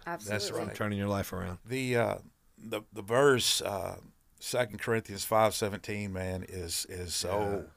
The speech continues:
Speaker 3: Yeah.
Speaker 2: man, that's, that's it right there, man. We're not, you know, when you, when we give our life to Christ, the old is gone, man. And it's like we're new creations, uh, and that's how God looks at us, like,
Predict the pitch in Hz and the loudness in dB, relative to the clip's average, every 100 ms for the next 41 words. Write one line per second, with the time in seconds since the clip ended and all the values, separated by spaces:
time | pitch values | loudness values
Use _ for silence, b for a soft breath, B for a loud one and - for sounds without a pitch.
0 | 98 107 101 117 - - 117 - 123 107 | -2 0 2 2 0 -4 -4 0 2 2
1 | 101 98 90 101 92 87 92 95 - 117 | 0 -2 -2 -2 -2 -4 -6 -8 -6 -4
2 | 131 123 107 - _ b b b b b | 0 0 0 -4 _ b b b b b
3 | b b 117 120 104 - 110 107 - 110 | b b -2 0 0 0 -4 -4 -4 -6
4 | 107 131 117 110 110 104 92 - 110 110 | -2 0 2 4 4 2 -6 -4 0 2
5 | 104 98 - 101 101 127 139 101 90 - | 0 -2 -4 -2 2 4 4 2 -4 -4
6 | 107 143 131 104 95 101 101 95 - b | 0 2 2 2 -2 -2 -2 -4 -14 b
7 | b b b b - 104 104 101 104 98 | b b b b -10 -4 -2 0 0 0
8 | - 127 120 117 131 - 113 107 107 147 | -2 -2 2 2 2 -2 -2 2 4 4
9 | - 120 95 85 - - 104 98 90 90 | 10 10 10 4 0 -4 -6 -4 -4 -6
10 | - - 104 101 104 131 - 120 104 117 | -12 -8 -4 -2 0 0 0 -2 -2 0
11 | 117 95 143 151 120 98 98 - 101 95 | 0 0 -4 -4 -4 -2 -4 -6 -6 -8